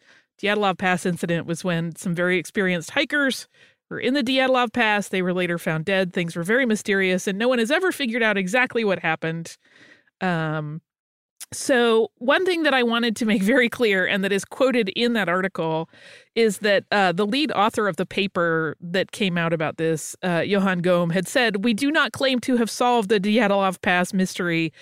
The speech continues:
as no one survived to tell the story, but we show the plausibility of the avalanche hypothesis for the first time." So he and his co-author, who is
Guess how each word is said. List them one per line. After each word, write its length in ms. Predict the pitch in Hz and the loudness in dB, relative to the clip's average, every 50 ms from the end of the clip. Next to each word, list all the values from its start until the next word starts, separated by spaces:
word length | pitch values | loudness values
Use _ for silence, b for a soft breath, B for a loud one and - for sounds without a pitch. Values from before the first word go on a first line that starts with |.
| B B B B B | B B B B B
as 140 | B 196 185 | B -2 0
no 160 | 202 208 226 | 0 2 2
one 160 | 226 233 233 208 | 2 2 2 0
survived 460 | - - 214 185 170 160 170 170 - | 0 0 0 2 2 2 0 0 -2
to 60 | - | -4
tell 220 | 202 - 185 160 151 | -4 -2 -2 -2 -2
the 100 | 147 156 | -2 -6
story, 640 | - - - 311 330 302 254 180 160 156 156 160 175 175 _ B B B B B | -6 -4 -2 2 2 2 2 2 0 -2 -2 -4 -6 -8 _ B B B B B
but 100 | - 240 | -2 0
we 120 | - 277 254 | 2 2 0
show 220 | - - 285 311 | 0 0 0 0
the 120 | 247 285 | 0 0
plausibility 840 | 233 - - 277 277 262 - 226 208 277 269 269 254 240 233 226 - | -2 0 0 0 2 2 0 0 0 0 0 0 0 0 -2 -2 -2
of 100 | - 196 | -4 -4
the 140 | 214 226 - | -4 -4 -2
avalanche 520 | - - 220 240 233 220 202 190 185 - - | 0 0 2 2 2 0 0 0 -2 -2 -2
hypothesis 680 | - 190 175 - 190 165 156 - 170 - - 165 156 - | -2 -2 -2 0 -2 -2 -2 -2 -6 -4 -4 -4 -4 -4
for 120 | - - | -6 -6
the 120 | 165 170 160 | -6 -6 -4
first 280 | - 147 147 - - | -6 -8 -8 -8 -10
time." 440 | - 170 156 139 123 92 - 214 226 _ _ _ B B B B B | -10 -8 -8 -6 -6 -8 -8 -10 -14 _ _ _ B B B B B
So 640 | B - - 269 254 247 247 247 247 240 240 233 - _ _ _ _ - | B -4 0 0 2 2 4 4 4 4 4 2 0 _ _ _ _ -16
he 460 | - - - 311 330 349 359 370 370 | -12 -8 -4 -4 -2 0 0 -2 0
and 140 | - 285 269 | 0 0 2
his 160 | 262 254 - | 0 0 0
co-author, 600 | - - 262 233 208 185 185 175 - 196 214 240 254 | -2 -2 0 2 2 2 0 0 0 -2 0 0 0
who 140 | 226 220 | 2 2
is 140 | 214 208 202 | 2 2 0